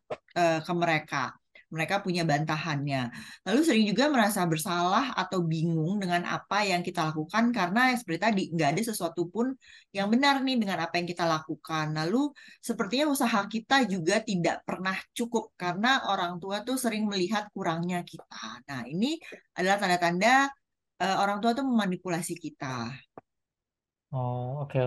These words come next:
Speaker 2: oke, oke. Nah, eh, tadi kita, kita udah tahu kan tanda-tandanya kayak gimana. Nah, aku sebenarnya pengen tahu sih, apakah semua orang tua itu pasti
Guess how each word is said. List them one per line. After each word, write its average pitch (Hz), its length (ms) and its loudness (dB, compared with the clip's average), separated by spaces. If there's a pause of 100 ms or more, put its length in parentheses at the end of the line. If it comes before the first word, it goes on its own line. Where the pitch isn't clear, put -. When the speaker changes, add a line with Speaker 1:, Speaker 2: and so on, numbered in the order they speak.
Speaker 2:
oke, 135 160 -6
oke. 123 280 0 (440)
Nah, 143 80 6 (480)
eh, 156 400 12 (240)
tadi 196 160 6
kita, 254 160 6
kita 240 320 8
udah 165 80 8
tahu 156 160 8
kan 151 80 4
tanda-tandanya 139 480 2
kayak 131 160 -2
gimana. 120 480 -2
Nah, 131 160 4
aku 220 160 4
sebenarnya 214 320 6
pengen 139 240 2
tahu 131 240 6
sih, - 80 -8
apakah 135 720 0
semua 135 560 2
orang 131 320 4
tua 131 320 4
itu 208 400 -4 (480)
pasti 160 560 2